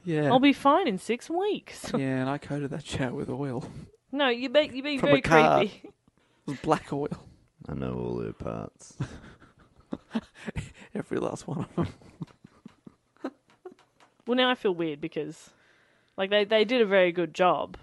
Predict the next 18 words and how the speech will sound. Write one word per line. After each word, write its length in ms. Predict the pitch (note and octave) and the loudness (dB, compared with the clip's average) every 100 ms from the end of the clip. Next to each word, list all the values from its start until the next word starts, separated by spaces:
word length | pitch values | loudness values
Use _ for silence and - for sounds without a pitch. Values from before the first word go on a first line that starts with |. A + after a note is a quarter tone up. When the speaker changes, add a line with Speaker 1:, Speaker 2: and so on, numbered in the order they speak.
| _ _ | _ _
Speaker 1:
Oh, 180 | F#3 E3 | 2 2
they, 140 | F3+ | 2
they 520 | E3+ G#3+ - C#3+ B2 - _ _ _ | -2 -4 -2 -2 -2 -8 _ _ _
Speaker 2:
They 60 | G#3+ | 2
were 20 | |
Speaker 1:
wasn't 160 | B2 | 4
Speaker 2:
fine. 340 | B2+ F3+ C#3+ E3 | 4 4 2 -8
She 140 | - | -8
did 100 | G#3 | -4
a 60 | G3 | 2
great 240 | G#3 G#3 | 4 4
job. 260 | E3 D3 - | 2 -2 -2
And, 280 | - F#3 F3 | -6 -4 -2
uh, 120 | D#3+ | -2
Colin 300 | D#3+ A3 G3 | 2 2 4
Dunn 260 | F#3 F3 F3+ | 4 2 0
was, 200 | E3+ E3+ | -8 -8
was 360 | F3+ E3+ E3+ | -6 -8 -10